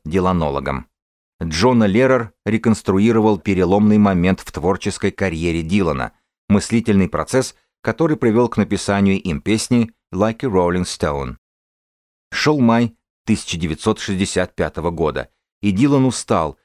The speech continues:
вымотался в ходе своего изнурительного гастрольного тура, похудел от бессонницы и таблеток. Его тошнило от собственной музыки.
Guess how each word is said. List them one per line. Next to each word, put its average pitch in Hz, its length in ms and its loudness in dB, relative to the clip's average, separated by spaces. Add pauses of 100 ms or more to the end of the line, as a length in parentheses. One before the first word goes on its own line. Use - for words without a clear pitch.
(160)
вымотался 107 640 0
в - 60 -14
ходе 98 320 -2
своего 87 420 0
изнурительного 101 760 0
гастрольного 90 640 -2
тура, 73 420 -4 (340)
похудел 104 460 0
от 92 120 0
бессонницы 113 680 0
и 113 160 -6
таблеток. 76 680 -6 (380)
Его 104 240 2
тошнило 113 540 0
от 113 100 -2
собственной 98 480 0
музыки. 80 500 -2